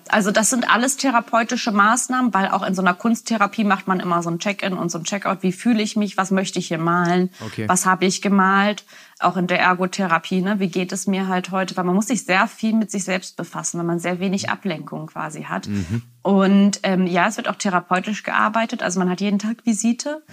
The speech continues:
Speaker 2: Mhm.
Speaker 1: einmal in der Woche Oberarztvisite und dann auch noch Therapie-Einzelgespräche. Dadurch, dass ich, ähm, eine Persönlichkeitsakzentuierung bei mir ging, hatte ich tatsächlich jede Woche nochmal Einzelgespräche, weil da wurde dann halt geguckt, okay, nicht nur runterkommen, bei Ihnen ist es was, was halt weiter verankert ist.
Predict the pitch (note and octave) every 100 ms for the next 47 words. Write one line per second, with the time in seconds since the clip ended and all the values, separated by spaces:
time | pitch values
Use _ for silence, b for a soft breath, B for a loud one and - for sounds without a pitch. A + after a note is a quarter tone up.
0 | B D3 F3 A#3 A3+ G3+ G#3+ G3+ F#3 F#3+
1 | F#3+ G#3 G#3 G#3 G#3 - G#3 G3 G#3+ G3+
2 | F3+ F3+ - F#3 F#3 - E3+ E3 - F3+
3 | - F#3+ G3 A3 G#3 - - A3+ G#3+ B3
4 | B3 B B - F#3+ G3 G3 - A3+ -
5 | - F#3 F#3 F#3 F3+ F3 - G3+ F#3+ -
6 | F#3 F3+ E3 F3+ G3 B3+ A#3 - - -
7 | - G3+ A3 G3+ G3+ F#3 F3+ F3+ F3+ F#3+
8 | F3+ F3+ F3 F#3 F3+ E3+ F3 D#3 E3+ F#3+
9 | G#3 G#3+ A3+ A#3+ A3+ A3+ A3 - G#3+ A#3
10 | A#3+ A#3+ - - A3+ B3 - A3 F3 E3+
11 | E3+ F3+ F3+ F3+ F3+ F3 F3 E3 - -
12 | G3 - - G3+ G3 B B B G3 -
13 | G3 F3 G3+ G#3+ G#3+ G#3 F#3 F3 F#3+ F#3
14 | F3+ - E3+ F#3 - F3 F3 E3+ F3 F3
15 | F3 - - F#3 A3 G#3 A3+ -